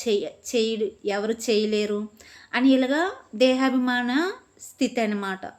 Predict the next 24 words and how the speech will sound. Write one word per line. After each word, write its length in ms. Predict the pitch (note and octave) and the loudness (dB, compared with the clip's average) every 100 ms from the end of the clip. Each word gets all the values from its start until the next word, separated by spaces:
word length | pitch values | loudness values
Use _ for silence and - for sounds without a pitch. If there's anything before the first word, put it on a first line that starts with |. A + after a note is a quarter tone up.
| - - - - - | -20 -20 -20 -12 0
ఈ 140 | C4 | 4
విఘ్నం 400 | B3 G#3 B3+ D#4 | 4 4 4 4
రాకుండా 440 | D#4 D4 D4 C#4+ C#4+ | 4 2 2 0 2
ఉండటానికి 600 | B3+ C4 C#4 C#4 C4+ C4+ | 2 0 0 2 2 2
"నేను 280 | B3 B3 | 0 0
నిమిత్తుడును" 640 | A3+ A3+ B3+ B3+ C4+ C#4 C#4 | 0 0 0 -2 -2 2 4
అని 200 | C4+ C4 | 4 2
జ్ఞాపకం 580 | G#3+ A3 G#3+ A3+ C4 C4 | 0 0 0 -2 0 0
ఉంచుకోవాలి. 800 | A3 G#3+ - G3+ F#3+ G3 F#3+ - _ _ _ _ _ - | 0 -4 -6 -4 -2 -4 -8 -10 _ _ _ _ _ -4
"నేను 220 | A3+ A3+ | -2 0
కేవలం 440 | A3+ A3+ B3+ C4 | 2 2 2 2
ట్రస్టీని 540 | C4+ A#3 G3+ - C4 B3+ | 2 0 -2 -2 0 2
మాత్రమే, 500 | B3 B3 A#3+ A#3+ B3 | 2 -2 -4 -4 -2
నిమిత్తును 500 | A3+ A3 A3+ C4+ B3 | -2 -2 -2 -4 -2
మాత్రమే, 640 | A#3 G#3 G#3 A3+ G#3+ G#3 - | -2 -4 -6 -6 -6 -6 -6
మాత్రమే. 580 | A3 G#3 G3+ G#3 G3+ - _ - - - - C4+ | -4 -2 -4 -6 -10 -12 _ -20 -20 -20 -2 4
చేసి 240 | A#3 B3 | 4 2
చేయించేవారు 960 | C4 C4+ C4+ C4 C4+ C4+ C#4 C#4 F#4+ D5 - - | -4 -2 0 0 0 -2 -2 0 0 -2 -8 -8
శివబాబా" 720 | - C4+ G3+ G#3 G3 F#3+ F#3 - _ _ _ _ _ _ - | 0 0 2 0 0 -2 -6 -12 _ _ _ _ _ _ -6
అని 180 | G#3+ B3 | -2 2
ఈ 200 | D4 C4+ | 2 2
భావన 460 | G#3 G#3+ G#3 A3+ B3 | 2 2 2 0 -2
ఉండాలి 500 | C4+ A3 G#3+ G3+ G3+ | -2 -2 -2 -2 -2
అంటున్నారు. 540 | G3+ G3+ G3+ F#3+ G3 | -6 -6 -6 -6 -6